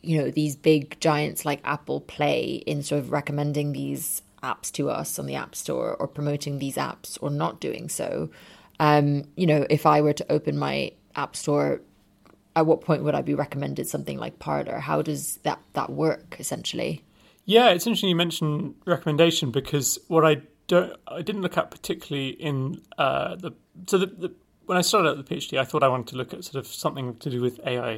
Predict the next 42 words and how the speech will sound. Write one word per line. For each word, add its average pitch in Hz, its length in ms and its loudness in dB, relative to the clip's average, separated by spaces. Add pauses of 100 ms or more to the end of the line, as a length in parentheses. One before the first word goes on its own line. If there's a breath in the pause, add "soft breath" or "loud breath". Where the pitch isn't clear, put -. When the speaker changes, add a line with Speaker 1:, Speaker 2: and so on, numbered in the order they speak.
Speaker 2:
ethics. - 340 -14
So - 160 -4
I 190 140 4
Speaker 1:
Mm. 160 300 4 (200 loud breath)
Speaker 2:
went 175 220 4
down 143 500 4
the 127 720 -4 (320)
route 143 260 -2
of 113 100 -12
looking 139 360 -4
at - 160 -10
hate - 220 -6
speech - 480 -8
and 139 160 -4
looking 135 280 -4
at - 220 -4
sort 135 160 -8
of - 60 -18
hate 139 140 -8
speech - 240 -12
detection. - 400 -8
We 131 40 -8
have, 123 180 -8
like, 123 220 -2
great 135 240 -4
people - 240 -8
working 127 260 -2
on 127 100 -2
that 127 140 -2
at - 60 -18
this, 139 240 -6 (100)
at 139 260 -2
this 147 180 -8
institute 147 420 -8
and 135 140 -2
beyond. 143 360 0 (460 loud breath)
But 165 160 0
being 175 300 8
that 156 120 6
I'm 143 120 6
not 143 200 2
a 127 400 0